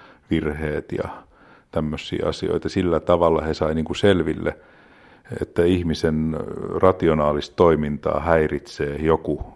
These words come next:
joku. Ja mikä se joku on? Se on tiedostamaton mieli. Ja se, että missä kohtaa ne häiriöt tuli, niin kertoi tästä ihmisestä ja kertoi sen komplekseista ja kertoi sen ongelmista. He pystyi aika, aika vakuuttaviin tuloksiin tämän assosiaatiokokeen kanssa,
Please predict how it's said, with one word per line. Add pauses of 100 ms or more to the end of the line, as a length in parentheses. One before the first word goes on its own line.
(280)
joku. (360)
Ja
mikä
se
joku
on?
Se
on
tiedostamaton
mieli. (560)
Ja (240)
se,
että
missä
kohtaa
ne
häiriöt
tuli,
niin
kertoi
tästä
ihmisestä
ja
kertoi
sen
komplekseista
ja (320)
kertoi
sen
ongelmista. (380)
He
pystyi
aika,
aika
vakuuttaviin
tuloksiin
tämän
assosiaatiokokeen
kanssa,